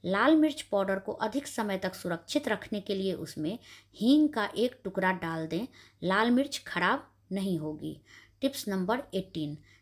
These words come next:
शक्कर का डिब्बा अगर खुला रह जाता है तो उसमें चींटियां लग जाती है। चींटियों से बचने के लिए डब्बे में पाँच छः लौंग डाल दें, चींटियां कभी भी नहीं आएंगी। टिप्स नंबर नाइनटीन,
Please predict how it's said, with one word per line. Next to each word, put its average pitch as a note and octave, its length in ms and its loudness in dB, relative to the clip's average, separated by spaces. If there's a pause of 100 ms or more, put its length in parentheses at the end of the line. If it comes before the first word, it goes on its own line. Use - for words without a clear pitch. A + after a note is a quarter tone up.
शक्कर D4+ 380 2
का D#4 180 2
डिब्बा G#3 340 -2
अगर F#3+ 280 -4
खुला A3 340 -2
रह G#3 180 0
जाता F3+ 320 -4
है G3 120 -2
तो B3+ 140 -4
उसमें A#3 280 -2
चींटियां A3+ 520 -4
लग E3+ 180 -2
जाती D3+ 380 -8
है। C#3+ 140 -8 (400)
चींटियों C#4+ 380 4
से D4+ 160 2
बचने G#3 380 -2
के G3+ 140 -6
लिए G3+ 180 0
डब्बे E3+ 300 -2
में G#3 160 -2 (120)
पाँच E3+ 320 -4
छः C#4+ 260 0 (400)
लौंग F#3 300 0
डाल D#3+ 300 -2
दें, A3 220 -2 (300)
चींटियां A3 400 0 (140)
कभी G3 220 0
भी A3 200 2
नहीं G#3 320 2 (380)
आएंगी। D#3 500 -4 (560)
टिप्स C4+ 240 -4
नंबर G#3 300 2
नाइनटीन, D#3+ 680 0